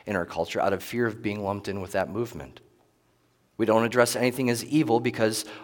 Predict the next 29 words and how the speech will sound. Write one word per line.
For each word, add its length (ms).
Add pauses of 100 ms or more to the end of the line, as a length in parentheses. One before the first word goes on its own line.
our 160
own 180
evils 360
may 140
be 160
exposed. 680 (1120)
And 100
we 80
just 420 (320)
hide. 460 (920)
And 100
we 80
wear 180
masks. 680 (1500)
Or 120
maybe 200
we 100
just 240
hit 80
on 100
the 60
really 240
bad 340
ones 560 (240)
that 160
don't 260 (240)
really 460
impact 580
us. 520